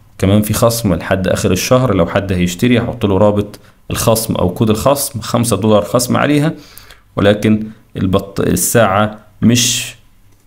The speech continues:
مش نقدر نقول عليها مثلًا، مش هنقدر نقول عليها مثلًا فئة كوبي الكوبي، ولكن ساعة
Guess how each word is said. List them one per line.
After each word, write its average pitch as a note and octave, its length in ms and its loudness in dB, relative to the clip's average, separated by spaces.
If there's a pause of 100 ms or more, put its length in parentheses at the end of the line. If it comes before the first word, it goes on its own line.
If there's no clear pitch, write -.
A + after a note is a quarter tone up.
(100)
مش G2+ 220 -2
نقدر G#2 280 2
نقول G#2 180 0
عليها G#2+ 220 2
مثلًا، G#2 380 2
مش F#2+ 160 -4
هنقدر G#2 260 2
نقول G#2+ 140 4
عليها G#2+ 200 2
مثلًا G#2 320 0
فئة - 280 0 (140)
كوبي A#2+ 240 2
الكوبي، A2 460 0 (320)
ولكن F#2+ 480 2 (300)
ساعة G2+ 680 0